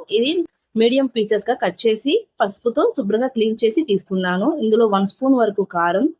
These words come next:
వన్ స్పూన్ ధనియాల పొడి, పావు టీ స్పూన్ వరకు పసుపు, రుచికి సరిపడా సాల్ట్, వన్ స్పూన్ బిర్యానీ మసాలా, హాఫ్ టీ స్పూన్ గరం మసాలా,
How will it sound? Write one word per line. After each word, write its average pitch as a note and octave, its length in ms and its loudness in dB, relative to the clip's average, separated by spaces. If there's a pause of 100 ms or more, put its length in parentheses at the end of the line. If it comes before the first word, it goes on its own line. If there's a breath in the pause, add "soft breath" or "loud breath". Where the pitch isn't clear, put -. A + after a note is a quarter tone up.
(300 soft breath)
వన్ F#3+ 160 0
స్పూన్ D#4 360 -4
ధనియాల F3+ 420 2
పొడి, G3+ 300 2 (800)
పావు G3+ 240 4
టీ G#3+ 120 0
స్పూన్ B3 280 0
వరకు G3+ 320 2 (180)
పసుపు, F#3+ 460 -4 (1300)
రుచికి B3+ 300 0
సరిపడా A3+ 440 2 (140)
సాల్ట్, G3+ 480 2 (2250)
వన్ G3+ 140 2
స్పూన్ D4 320 2 (100)
బిర్యానీ G#3+ 440 4
మసాలా, G3+ 480 2 (720)
హాఫ్ G3 240 2
టీ A3+ 140 2
స్పూన్ C#4 380 0
గరం F#3+ 320 4
మసాలా, G3+ 500 2